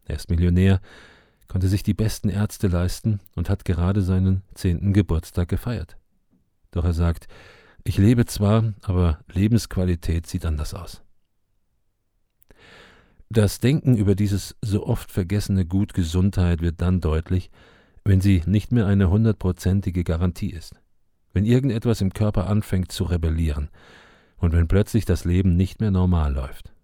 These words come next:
Normal? Naja, damit meine ich, wenn der bisherige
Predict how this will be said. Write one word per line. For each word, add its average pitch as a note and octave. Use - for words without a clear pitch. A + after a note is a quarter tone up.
Normal? E2+
Naja, F2+
damit F2
meine F2+
ich, G2
wenn F2
der F2
bisherige F2